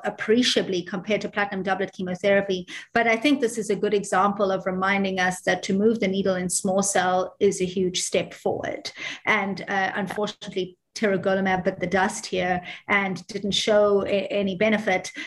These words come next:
Now, whether we're necessarily going to see similar things in non-small cell lung cancer, I think, you know, we'll wait for the data. But, um, based on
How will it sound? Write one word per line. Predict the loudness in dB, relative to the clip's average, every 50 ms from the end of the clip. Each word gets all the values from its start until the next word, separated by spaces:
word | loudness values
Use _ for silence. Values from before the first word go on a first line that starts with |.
| -8 -2 0
Now, | 2 2
whether | 4 4 4 4 6 6 6 6 6 6 4 4
we're | 2 0 0 0
necessarily | 0 0 -2 -2 -4 -6 -6 -2 0 2 4 4 4 2
going | 2 0 0
to | 0 -4
see | -4 -4 -4 -4 -4
similar | -4 -4 -2 0 0 2 2 2
things | 0 0 0 0 0 0 0 0
in | 0 0 2
non-small | 2 4 2 2 2 4 2 4
cell | 4 4 4 2 4
lung | 2 0 0
cancer, | 0 0 0 0 0 0 -2 0 2 2 2 2 0
I | -2 -4
think, | -4 -6 -8 -8 -8 -10
you | -6 -4 -2
know, | -2 0
we'll | 0 0 0
wait | 0 0 0 0 -2
for | -4 -6 -4
the | -4 -2
data. | 0 2 2 4 4 4 4 2 2 0 -2 -10 -14 -16 -8 -2
But, | 0 2 2 2 0 -4 -6 -4
um, | -2 0 0 0 0 -2 -2 -4 -6 -10 -16 -20 -20 -20 -20 _ _ -20 -18 -18 -18 -18 _ -16 -10 -8 -4 2
based | 4 4 4 4 4 2 2
on | 4 4 4 2 2 -2 -4 -8 -10